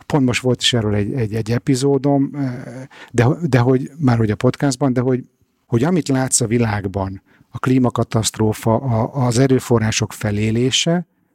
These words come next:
az pont ugyanez a nem, semmi nem elég, ez a folyamatos növekedésnek az eredménye.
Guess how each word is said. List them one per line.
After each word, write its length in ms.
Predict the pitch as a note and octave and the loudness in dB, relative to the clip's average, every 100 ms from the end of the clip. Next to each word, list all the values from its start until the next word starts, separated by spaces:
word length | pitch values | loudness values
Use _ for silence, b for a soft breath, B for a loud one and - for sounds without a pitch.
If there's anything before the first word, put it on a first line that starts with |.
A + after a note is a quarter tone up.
| _ | _
az 80 | A2 | -4
pont 500 | - - F#3+ C3 B2+ | -4 -2 0 2 0
ugyanez 380 | D#3 B2+ A#2 A2 | 0 0 0 0
a 60 | A2+ | 0
nem, 420 | A#2+ B2+ A#2+ C3 | 2 2 0 -2
semmi 420 | C3+ - C3+ A#2+ | -2 0 2 2
nem 180 | A2 A2 | 2 0
elég, 440 | A2 A#2 B2+ - D3 | 0 2 0 -2 -4
ez 140 | B2 | -4
a 40 | G#2 | -2
folyamatos 500 | C#3 A#2+ A2 G#2+ - | -2 -2 -2 -6 -2
növekedésnek 960 | A2 A#2+ - A#2+ A#2 B2 B2 - A2 | 2 2 2 2 4 2 2 0 -2
az 120 | A2+ | 2
eredménye. 640 | A#2 G#2 G2 F#2+ G2 G2+ | 2 2 -2 -4 -4 -6